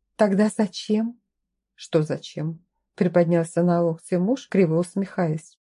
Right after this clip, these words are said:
«Зачем женился? Или никто по своей воле не соглашается?» огрызнулась я, бросив в сторону мужчины дерзкий взгляд. «Верно», нахально заявил он, снова укладываясь на постель.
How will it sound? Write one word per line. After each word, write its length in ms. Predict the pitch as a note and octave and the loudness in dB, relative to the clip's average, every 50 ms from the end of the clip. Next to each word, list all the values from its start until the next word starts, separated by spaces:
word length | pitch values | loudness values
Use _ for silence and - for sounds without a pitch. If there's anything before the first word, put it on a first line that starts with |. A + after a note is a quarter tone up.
| _ _ _ _ _ _ | _ _ _ _ _ _
«Зачем 420 | - F#3 G#3 A3 - - A#3 A3 G#3 | -6 -4 -4 -4 -2 -2 -2 -2 -2
женился? 680 | - A3+ A3+ A3+ A3+ A3 F#3+ - - - - F3+ F3+ - _ _ _ _ _ _ _ | 0 0 0 0 0 -2 -4 -6 -12 -12 -10 -10 -10 -12 _ _ _ _ _ _ _
Или 320 | - A3+ A#3 A3+ G#3+ A3+ A#3 | 2 4 4 4 4 4 4
никто 360 | A#3 A#3+ B3 B3 - C4 B3+ | 4 4 2 2 2 0 2
по 100 | - A#3+ | 2 -2
своей 280 | - - B3 B3 B3 | -2 2 4 4 4
воле 280 | A#3+ A3+ B3 B3 A#3+ B3 | 4 4 4 4 4 4
не 100 | B3 B3+ | 4 4
соглашается?» 1000 | B3+ - B3+ A#3 C4 C4+ C#4+ C#4 - - C#4+ A3+ F#3 F3+ - - - - F#3 - _ _ _ _ _ _ - | 2 0 2 2 2 2 2 0 -4 -4 -2 -2 -2 -4 -6 -10 -16 -16 -16 -16 _ _ _ _ _ _ -2
огрызнулась 680 | F#3+ F#3 F#3 G3 G#3 F#3+ F#3 G3 G3+ F#3 F#3 F#3 - | 0 0 2 2 0 0 0 0 0 0 -2 -2 0
я, 140 | - B3+ B3+ | 2 2 2
бросив 380 | G#3+ F#3+ F#3+ F#3+ F#3 - F#3+ F3+ | 2 2 0 -2 -2 -4 -8 -10
в 20 | |
сторону 400 | - _ - A#3 G#3+ G#3 G3+ G3+ | -4 _ 0 0 2 2 0 0
мужчины 400 | G3+ G3+ G3 - - C4 A#3+ A3 | -2 -2 -4 -4 -2 0 0 0
дерзкий 420 | F#3+ F3 G3+ G3+ G3+ - - - G#3+ | 2 0 0 -2 -2 -4 -6 -6 -4
взгляд. 480 | G#3 G#3 G3 G3+ G3 F#3 F#3 F#3 - _ _ _ _ _ - | -4 -4 -2 -2 0 0 -2 -4 -8 _ _ _ _ _ -2
«Верно», 640 | A3 A3+ B3+ E4 E4+ G#3 E3 D3 C#3 C3 C#3 D#3 D#3 - _ _ _ | 0 2 4 4 4 2 2 -2 -4 -6 -6 -8 -10 -14 _ _ _
нахально 540 | - F#3+ F#3 F3+ - - G3 F#3 F#3 F#3 F#3 | -4 -2 -2 -2 -2 -2 0 0 2 0 0
заявил 520 | F3+ F#3 G3 G3 F#3+ F#3 G#3+ A#3+ A#3+ G3+ F3+ | 0 0 0 0 2 2 0 0 0 0 0
он, 200 | F3 F3 E3+ - _ _ _ | -2 -2 -4 -10 _ _ _
снова 380 | - - - A3 G3 F3+ F#3 G#3+ | -6 0 2 2 2 2 2 0
укладываясь 600 | A3 G#3+ - G#3+ G3 F3+ F#3 F3+ G3 F#3 - - | 0 0 0 0 0 0 0 -2 -2 -2 -2 -4
на 80 | G3+ | -6
постель. 600 | F#3 - G3+ F#3 - - - - G3 F#3 F3 - | -4 -4 -6 -8 -8 -10 -4 -2 0 0 -2 -4